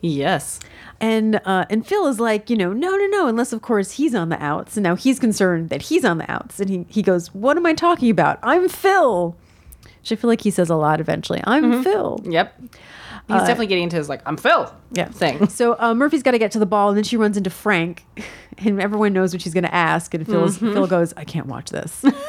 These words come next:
Speaker 2: <laughs> Murphy thinks that Frank should a-, ha-, go with her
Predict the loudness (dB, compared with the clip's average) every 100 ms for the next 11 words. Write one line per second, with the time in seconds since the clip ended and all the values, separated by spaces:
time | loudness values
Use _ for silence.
0 | -12 -16 -20 -8 0 2 2 0 0 0
1 | -2 -4 -2 -2 -2 -2 -2 0 -2 -4
2 | -6 -2 0 0 0 0 0 0 0 -4